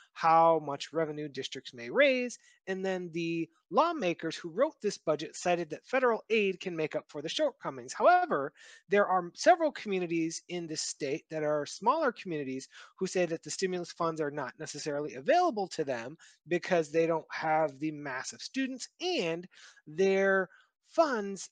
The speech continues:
are specifically earmarked for short-term expenses related to the pandemic, as opposed to being able to set districts up for budget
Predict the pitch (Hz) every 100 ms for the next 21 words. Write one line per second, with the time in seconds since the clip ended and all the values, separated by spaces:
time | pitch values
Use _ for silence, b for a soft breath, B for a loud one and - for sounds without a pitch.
0 | _ - 170 - 190 220 226 190 139 240
1 | 233 170 165 - - - 302 - - 233
2 | 226 - - 190 175 180 160 151 156 151
3 | 160 151 185 185 330 233 180 - b b
4 | - 190 165 151 - 202 196 190 - -
5 | 190 175 160 170 165 160 156 - - 185
6 | 151 165 - 170 - - 147 _ _ _
7 | _ _ - 165 151 147 151 151 147 -
8 | _ _ 147 143 175 156 160